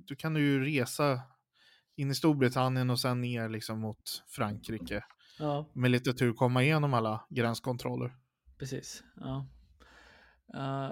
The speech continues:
Speaker 2: f-, mm, men, eh, jag funderar lite på, finns det, har du hittat någon anledning till att de inte har varit med, med tanke på att andra icke-Schengen-medlemmar har varit med? Är med, menar jag.
Speaker 1: Nej, det har jag inte gjort.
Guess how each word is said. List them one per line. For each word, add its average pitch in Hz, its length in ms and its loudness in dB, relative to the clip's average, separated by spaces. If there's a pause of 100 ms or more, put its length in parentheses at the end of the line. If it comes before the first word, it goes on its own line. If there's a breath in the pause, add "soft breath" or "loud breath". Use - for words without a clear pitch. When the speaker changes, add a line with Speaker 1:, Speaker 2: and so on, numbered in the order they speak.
(160)
Speaker 2:
f-, - 260 -20 (240)
mm, 76 520 -10 (340)
men, 160 540 -4
eh, 156 80 0
jag 151 200 2
funderar 160 280 2
lite 143 180 -2
på, 135 400 -2 (1600 soft breath)
finns 165 240 2
det, 165 100 4
har 156 140 6
du 160 60 8
hittat 156 220 2
någon 151 280 -4 (220)
anledning 175 440 0
till 147 340 0
att 143 80 -2
de 156 120 -12
inte 151 320 -4
har 226 80 6
varit 147 160 4
med, 135 160 -6
med 135 80 -8
tanke 135 200 -8
på 131 80 -6
att - 220 -10
andra 143 440 -2
icke-Schengen-medlemmar 147 1300 -4
har 175 240 -4
varit 135 200 -6
med? 127 260 -12 (1080)
Är 143 160 0
med, 127 80 -4
menar 117 180 -10
jag. 139 80 -4
Speaker 1:
Nej, 175 240 8
det 180 100 8
har 185 100 4
jag 185 100 4
inte 170 140 0
gjort. - 540 2